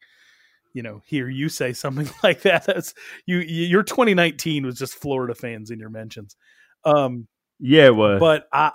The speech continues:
Speaker 1: I, I look at that Florida L S U game, and, you know, it was a seven-point game going into the fourth quarter, and then Florida couldn't do anything offensively, and L S U just delivered the dagger with about five minutes left for a fourteen-point win. I feel like it maybe be somewhere in that range.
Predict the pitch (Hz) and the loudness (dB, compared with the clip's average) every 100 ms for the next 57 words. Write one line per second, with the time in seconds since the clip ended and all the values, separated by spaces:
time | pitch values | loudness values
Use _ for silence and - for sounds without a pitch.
0 | - 147 143 143 156 208 226 185 - - | -2 -4 -2 -4 -2 -2 0 -2 -2 -2
1 | 160 165 156 139 139 127 139 139 131 131 | -2 -2 -2 -2 -4 -6 -10 -6 -6 -6
2 | 123 117 - _ _ _ 147 139 151 147 | -8 -12 -16 _ _ _ -6 -2 -2 -4
3 | - 156 147 139 143 131 135 135 127 131 | -2 -2 -2 -6 -8 -6 -6 -6 -6 -6
4 | 127 120 120 135 127 - 151 147 135 131 | -8 -10 -8 -8 -8 -6 -2 0 -2 -4
5 | 127 117 - 139 127 143 123 127 123 123 | -6 -4 -2 -2 -4 -6 -6 -8 -8 -10
6 | 120 120 131 120 123 123 127 120 107 _ | -8 -8 -8 -12 -12 -8 -6 -6 -10 _
7 | _ _ _ 143 131 131 139 127 123 - | _ _ _ -4 -2 -4 -8 -8 -10 -8
8 | 131 123 135 127 113 104 117 123 120 110 | -6 -2 -2 -4 -8 -8 -4 -4 -6 -10
9 | 107 104 113 - 131 117 117 117 - 123 | -14 -12 -12 -10 -6 -6 -8 -14 -10 -8
10 | 117 - 120 - 127 127 - 123 127 135 | -6 -6 -8 -8 -8 -8 -10 -12 -12 -12
11 | 135 151 156 _ - _ 262 302 302 247 | -10 -10 -10 _ -20 _ -8 -4 -2 0
12 | 190 175 180 190 175 175 - 185 185 180 | -2 -4 -4 -4 -6 -8 -6 -4 -2 -2
13 | 170 175 - 170 180 185 | -2 -4 -2 -4 -4 -8